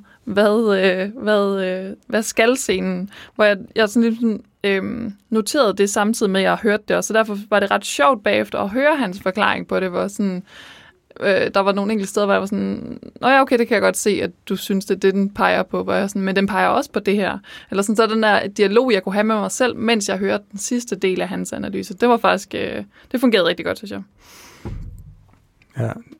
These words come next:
Speaker 2: Annette
Speaker 1: for
Speaker 2: er
Speaker 1: lige
Speaker 2: rigtig
Speaker 1: skældt
Speaker 2: glad
Speaker 1: ud
Speaker 2: for
Speaker 1: for at
Speaker 2: at,
Speaker 1: stå
Speaker 2: for at hamre, hamre i bordet.
Speaker 1: <laughs> Og jeg lever af at lave
Speaker 2: Åh,
Speaker 1: podcast,
Speaker 2: ja.
Speaker 1: det er flot.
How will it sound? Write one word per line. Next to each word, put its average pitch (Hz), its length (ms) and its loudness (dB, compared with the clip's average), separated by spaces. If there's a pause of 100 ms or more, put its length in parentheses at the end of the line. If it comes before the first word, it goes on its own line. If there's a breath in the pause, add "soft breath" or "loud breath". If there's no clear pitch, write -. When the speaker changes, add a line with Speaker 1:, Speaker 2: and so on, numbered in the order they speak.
Speaker 2:
Annette 113 220 2
Speaker 1:
for 135 80 4
Speaker 2:
er - 60 4
Speaker 1:
lige 233 80 4
Speaker 2:
rigtig - 0 -
Speaker 1:
skældt - 200 4
Speaker 2:
glad 277 140 4
Speaker 1:
ud 294 80 6
Speaker 2:
for 247 120 4
Speaker 1:
for 233 80 4
at 202 240 6
Speaker 2:
at, 233 60 0
Speaker 1:
stå 226 320 4
Speaker 2:
for - 120 -2
at 123 180 4
hamre, 131 360 2
hamre 123 520 0
i 113 40 0
bordet. 120 420 2 (720)
Speaker 1:
<laughs> 165 760 -4
Og 196 100 4
jeg 180 100 4
lever 180 220 2
af 175 80 2
at 170 60 0
lave 175 120 -2
Speaker 2:
Åh, - 60 0
Speaker 1:
podcast, - 440 0
Speaker 2:
ja. - 40 -2
Speaker 1:
det - 60 -2
er 180 40 -4
flot. 175 320 -6